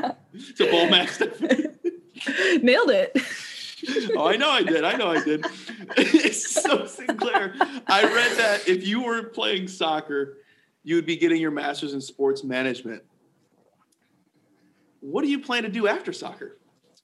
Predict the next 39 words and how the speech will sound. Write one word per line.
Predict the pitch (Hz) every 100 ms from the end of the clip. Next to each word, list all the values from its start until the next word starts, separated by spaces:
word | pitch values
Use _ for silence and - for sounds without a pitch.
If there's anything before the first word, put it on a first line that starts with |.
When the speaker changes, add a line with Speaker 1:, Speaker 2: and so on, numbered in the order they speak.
| _ -
Speaker 2:
Oh, | 233 240 220 - 180 - 170 - -
that | 208 208
is | 208 180
the | 170 208
golden | 202 180 220 220
Speaker 1:
Oh, | 190 -
I |
have, | 247 165 175
Speaker 2:
question. | - 113 98 135 269
Speaker 1:
not | 156 175 -
thinking | 202 262 277 180
far, | 151 143 135
huh? | 151
Speaker 2:
Nope. | 208 196 202 262 494 679 - - - 349 - - - -
Speaker 1:
Is | 185 190
your, | 339
Speaker 2:
Here's | 277
Speaker 1:
is | 220
Speaker 2:
the |
Speaker 1:
your | 190
Speaker 2:
thing. | 165
Speaker 1:
least | 202 -
favorite | 202 196
question, | 190 190 208 190 160
"What | 143 165
are |
you | 160
doing | 151 160
in | 160
five | 156 165 165
years?" | 170 175 185 - _ _ _ -
Um, | 131
Speaker 2:
Yeah, | - 143
I |
Speaker 1:
I'm | 147
Speaker 2:
hate | 190
Speaker 1:
t-, | -
Speaker 2:
that | -
question. | - 185 110 208